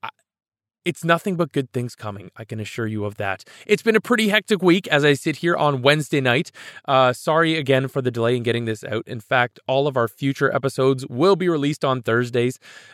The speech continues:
Uh, these episodes are running much longer than I initially thought they would because, um, it's just,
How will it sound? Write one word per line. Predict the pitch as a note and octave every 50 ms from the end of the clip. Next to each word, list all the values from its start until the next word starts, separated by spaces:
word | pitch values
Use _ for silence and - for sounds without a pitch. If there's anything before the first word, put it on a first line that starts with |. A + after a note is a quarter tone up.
| _ -
Uh, | - C3 B2 A#2+ A#2+ A#2+
these | A#2+ B2+ C3 B2
episodes | C3+ B2+ - - - C3+ C3+ B2+ - -
are | C#3 C#3+
running | C3 C3 C3 C3 C3 C3 B2
much | A#2+ B2+ C#3+ D3 - -
longer | C#3 C3 C3 C3+ C#3 C#3 D3+ D#3+ D#3+
than | C#3+ C3+ A#2+
I | A#2
initially | A#2 A#2+ B2+ C3 - - C3 B2 A#2+ A2+ G#2
thought | - A#2+ A2+ - -
they | D3+ C#3
would | C#3 D3+ E3 F#3+ - _ -
because, | - B2+ G#2+ - C3 A#2 A#2 A#2 A2+ A#2 - -
um, | - A2+ G#2+ G#2 G#2 G#2+ G#2+ A2 A2 A2 G#2+ G#2+ - _ _ _ _ _ _ _ -
it's | - F3 -
just, | - F#3+ E3+ - -